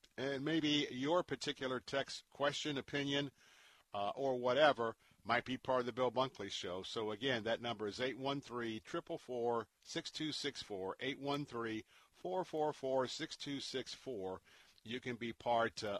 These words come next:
of the Bill Bunkley text line this afternoon. Well, the first thing up is I want to tell you that as we're getting ready for Super Bowl fifty-five, the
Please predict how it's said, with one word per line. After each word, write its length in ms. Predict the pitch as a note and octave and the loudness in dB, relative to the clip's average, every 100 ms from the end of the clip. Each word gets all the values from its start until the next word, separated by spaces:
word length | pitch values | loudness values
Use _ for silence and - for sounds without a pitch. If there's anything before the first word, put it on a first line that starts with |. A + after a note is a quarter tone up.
| - | -4
of 340 | A2 A2 G#2+ F#2 | -2 0 -2 -4
the 100 | G2 | -4
Bill 180 | A2+ G2+ | -2 -2
Bunkley 540 | G#2 G2+ - G2+ - - | -2 -4 -6 -6 -8 -6
text 300 | A#2+ - G2+ | -6 -6 -6
line 400 | F#2+ F#2 F#2 E2+ F#2+ | -4 -4 -6 -10 -10
this 200 | G2 - | -8 -4
afternoon. 520 | G2 F#2+ F#2+ F#2 D#2 - _ _ _ _ - - - - _ | -6 -6 -8 -10 -12 -16 _ _ _ _ -20 -20 -20 -20 _
Well, 120 | D#3 E3+ | 4 6
the 80 | |
first 320 | E3 F#3 G3 - | 8 8 8 8
thing 280 | F#3 F3 | 8 10
up 260 | E3+ F3+ - | 10 10 8
is 340 | E3+ F#3+ F3+ | 8 8 8
I 120 | D#3+ D#3 | 6 8
want 260 | F3 F3 | 8 8
to 160 | D#3+ F3+ | 8 8
tell 160 | F3+ | 10
you 180 | F#3 G3+ | 10 8
that 380 | E3 D3+ D3 D3 | 8 6 8 8
as 240 | C#3+ C3 | 6 4
we're 160 | D3 E3+ | 0 2
getting 340 | D#3 E3 D#3+ | 4 6 6
ready 320 | D3+ D#3 E3 E3+ | 6 6 6 4
for 320 | - C#3 B2+ | 2 0 0
Super 440 | - F#3 F#3+ - | 2 2 2 0
Bowl 340 | C3 D#3 D#3 C#3+ | 4 6 6 4
fifty-five, 1080 | D#3+ D#3 - C3 - D#3 B2+ A#2 B2 C#3+ - - - - - _ - | 2 0 0 -2 4 6 8 8 6 4 -4 -20 -20 -20 -20 _ -16
the 340 | G#2 A#2+ A#2+ | -4 -2 0